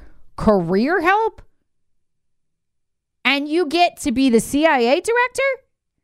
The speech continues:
You know what it looks like? These people are being selected by their jobs for their ability to be controlled.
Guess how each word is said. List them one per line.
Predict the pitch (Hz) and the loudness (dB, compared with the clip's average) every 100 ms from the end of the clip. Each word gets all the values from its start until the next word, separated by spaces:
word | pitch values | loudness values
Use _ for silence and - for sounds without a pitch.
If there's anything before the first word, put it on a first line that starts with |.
| _ _ _ _ _ _ | _ _ _ _ _ _
You | 269 | -4
know | 466 | -2
what | 427 | -2
it | |
looks | 254 254 | -2 -2
like? | 330 381 - _ _ _ _ _ _ _ _ _ _ - - - - | -2 -2 -6 _ _ _ _ _ _ _ _ _ _ -20 -18 -18 -12
These | 254 - | -10 -4
people | 294 254 | -2 0
are | 202 | 0
being | 208 185 | 0 -2
selected | 202 190 190 170 | -2 -4 -4 -4
by | 170 | -2
their | 165 | -2
jobs | 160 196 175 | -2 -2 -2
for | - 165 | -8 -10
their | 165 | -10
ability | 160 165 160 | -6 -6 -6
to | |
be | 160 156 | -8 -12
controlled. | 147 - 170 - | -14 -14 -14 -16